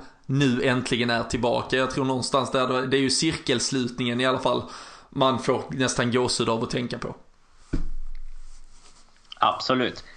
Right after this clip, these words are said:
Speaker 2: Så är det ju. Och det är väl någonstans där du säger det, tycker jag, bara kan instämma med att klubben verkligen gör rätt i det här. För jag tror inte heller att framförallt efter de här, ja,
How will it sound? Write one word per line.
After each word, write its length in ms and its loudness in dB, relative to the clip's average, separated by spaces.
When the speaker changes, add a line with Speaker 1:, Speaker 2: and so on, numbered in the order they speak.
Speaker 2:
Så 140 0
är 100 4
det 60 0
ju. 80 2
Och 100 -2
det 140 2
är 140 4
väl 480 -2
någonstans 400 0
där 120 2
du 100 2
säger 300 4
det, 120 2
tycker 280 -2
jag, 480 4
bara 240 4
kan 180 0
instämma 460 2
med 220 0
att 160 0
klubben 720 0
verkligen 800 0
gör 440 2
rätt 640 0
i 80 4
det 80 4
här. 260 2
För 200 -2
jag 300 0
tror 120 -2
inte 140 -2
heller 320 2
att 240 -2
framförallt 480 0
efter 420 -2
de 140 0
här, 360 2
ja, 260 0